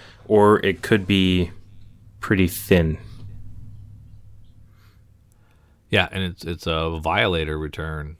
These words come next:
Speaker 2: which has been since, like, issue two or three, I think,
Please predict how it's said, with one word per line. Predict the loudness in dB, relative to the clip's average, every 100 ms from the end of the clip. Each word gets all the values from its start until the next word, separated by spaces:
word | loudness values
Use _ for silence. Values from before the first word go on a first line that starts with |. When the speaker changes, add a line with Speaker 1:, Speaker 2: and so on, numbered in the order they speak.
| _
Speaker 2:
which | -16 -16 -18 -20 _ _ _ _ _ _ _ _ _ -10
has | -10
been | -8 -8 -8
since, | -10 -10 -12 -16 -12
like, | -12 -8
issue | -10 -8 -8 -6 -8 -10 -12 -14 -16 -18 -20 _ _ _ _ _ _ _
two | -4 -2 -2
or | -4
three, | -6 -6 -4 -4
I | -6
think, | -8 -10 -10 -14 -18